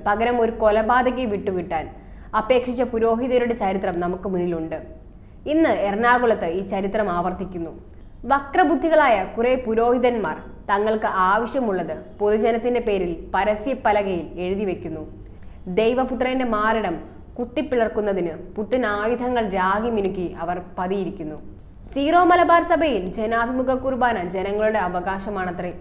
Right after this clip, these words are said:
എറണാകുളം പട്ടണത്തിൽ ഉയർന്നിരിക്കുന്ന ഒരു പരസ്യ ബോർഡിലെ വാചകമാണിത്. സുറിയാനി സഭാ പാരമ്പര്യമുള്ള ഏത് സഭയിലാണ് ജനാഭിമുഖ കുർബാന അർപ്പണമുള്ളത്? നിങ്ങൾ സീറോ മലബാർ സഭ എന്നറിയപ്പെടുന്നതിന്റെ അടിസ്ഥാനം എന്താണ്?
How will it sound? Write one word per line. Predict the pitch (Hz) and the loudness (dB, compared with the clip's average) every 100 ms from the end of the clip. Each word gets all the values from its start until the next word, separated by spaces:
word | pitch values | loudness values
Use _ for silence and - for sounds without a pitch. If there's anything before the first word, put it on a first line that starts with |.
| - - - - - 196 | -14 -16 -16 -16 -6 0
എറണാകുളം | 202 220 226 226 240 | 2 6 4 4 2
പട്ടണത്തിൽ | 240 233 240 233 233 | 2 0 0 0 -2
ഉയർന്നിരിക്കുന്ന | 226 214 233 247 285 269 240 254 185 | -4 -2 0 2 2 2 2 0 0
ഒരു | 170 196 202 | -2 -2 2
പരസ്യ | 202 220 214 285 | 2 2 0 0
ബോർഡിലെ | 220 214 208 180 | 2 2 2 0
വാചകമാണിത്. | 170 170 185 214 208 175 170 165 151 - - - - - - - | 0 0 0 -2 -2 -2 -4 -6 -10 -14 -14 -16 -16 -16 -8 0
സുറിയാനി | 311 339 330 339 | 4 6 6 6
സഭാ | 330 320 320 | 4 6 6
പാരമ്പര്യമുള്ള | 311 294 294 285 294 277 269 | 6 6 6 4 4 2 2
ഏത് | 196 208 240 269 | 2 2 0 0
സഭയിലാണ് | - 196 233 277 240 196 175 | 0 0 2 2 2 0 -4
ജനാഭിമുഖ | 190 196 202 202 220 220 | -4 -2 -2 0 0 0
കുർബാന | 208 196 202 202 | 0 0 0 0
അർപ്പണമുള്ളത്? | 185 - 208 208 190 185 185 - - - - - - 214 | -2 -2 -2 0 -2 -2 -4 -8 -14 -16 -16 -16 -10 -2
നിങ്ങൾ | 233 240 | 2 2
സീറോ | 240 226 220 240 | 0 0 2 2
മലബാർ | 254 254 254 262 | 4 4 4 2
സഭ | 254 247 | 2 0
എന്നറിയപ്പെടുന്നതിന്റെ | 254 247 247 220 240 240 247 254 254 220 | 0 0 0 0 0 0 0 0 0 -2
അടിസ്ഥാനം | 165 175 190 196 247 233 202 | -2 -4 -6 -2 0 2 0
എന്താണ്? | 185 170 170 | -2 -4 -6